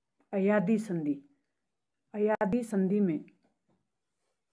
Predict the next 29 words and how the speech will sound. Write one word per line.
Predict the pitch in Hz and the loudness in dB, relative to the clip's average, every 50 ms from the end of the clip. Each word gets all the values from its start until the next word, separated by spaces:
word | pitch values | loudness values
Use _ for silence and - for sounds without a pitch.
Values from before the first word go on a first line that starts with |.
| _ _ _ _ _ _ _ _ _ _ _ _ _ _ _ _ _ _ _ _ _ - | _ _ _ _ _ _ _ _ _ _ _ _ _ _ _ _ _ _ _ _ _ -4
ए | - 220 226 240 254 262 254 - - _ _ _ _ _ _ _ _ _ _ _ _ _ _ - | 0 2 4 4 4 4 2 0 -6 _ _ _ _ _ _ _ _ _ _ _ _ _ _ -14
बड़ा | 202 156 170 170 180 190 185 - - - | -8 -4 -2 0 0 0 -2 -4 -6 -4
ए | 185 170 160 - - _ _ _ - | -4 -4 -4 -6 -10 _ _ _ -8
यानी | 202 180 170 175 175 175 175 - | -4 -2 0 -2 -2 -4 -4 -4
ऐ, | 196 190 202 214 208 - - _ _ _ _ _ _ _ _ - | -2 -2 -2 -2 -4 -12 -18 _ _ _ _ _ _ _ _ -2
ए, | 208 208 214 226 214 - - | 0 4 4 4 4 2 2
ऐ, | 190 190 196 196 202 208 - - _ - | 0 2 2 2 0 -2 -6 -12 _ -2
ओ, | 185 185 196 202 202 202 - - | 2 4 6 6 4 4 2 0
औ | 196 196 214 202 | 4 4 4 2
के | - 208 190 | 2 0 0
बाद | 165 165 156 156 151 - - - | 0 2 -2 -2 -2 -6 -10 -4
कोई | - 202 202 208 208 208 185 | 0 2 4 4 4 2 0
भिन्न | - - 156 196 214 233 254 233 | -4 -4 -2 0 0 0 0 -2
स्वर | - - 208 180 180 208 226 | -6 -6 -4 -2 0 2 2
आ | 226 208 185 | 2 2 0
जाए | 196 180 160 156 170 - - _ _ _ _ _ _ | 0 -2 -4 -4 -6 -10 -12 _ _ _ _ _ _
तो | - 185 170 175 - - - | -8 -8 -8 -8 -10 -4 -2
ऐ, | 202 208 220 226 240 - - _ - | 0 2 2 0 -2 -6 -12 _ -4
आय | 185 185 185 196 202 202 | -2 0 2 2 0 0
और | 202 202 190 180 175 180 | -2 -2 -4 -4 -4 -2
औ, | 190 202 208 220 208 208 - - | -2 2 2 2 2 0 -2 -2
आव | 190 180 185 202 220 | 0 2 2 2 0
हो | 196 160 170 160 | 0 -2 -6 -6
जाता | 151 175 160 151 - 196 190 | -4 -6 -8 -8 -6 -6 -6
है, | 185 175 151 175 - - _ _ _ _ _ _ _ _ _ _ _ _ _ - | -4 -6 -8 -10 -14 -20 _ _ _ _ _ _ _ _ _ _ _ _ _ -10
तो | - 170 | -8 -8
उसे | 165 175 - 180 | -8 -6 -6 -6
कहते | 170 - 160 151 - - 202 | -4 -4 -6 -8 -6 -6 -6
हैं | 240 285 | -6 -6